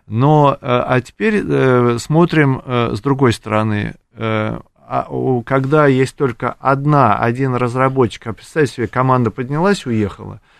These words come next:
или, э, там, не дай бог, в этот центр при-, прилетел дрон. То есть, э,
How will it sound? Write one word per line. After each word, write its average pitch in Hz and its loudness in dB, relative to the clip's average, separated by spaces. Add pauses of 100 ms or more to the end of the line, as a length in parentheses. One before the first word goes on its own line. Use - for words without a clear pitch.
(260)
или, 139 6
э, 110 2 (120)
там, 113 0
не 113 0
дай 123 2
бог, 151 2
в 120 -2
этот 113 -2
центр 135 -2
при-, 104 -4
прилетел 107 -2
дрон. 101 -4 (480)
То 113 -4
есть, 107 -4
э, 117 2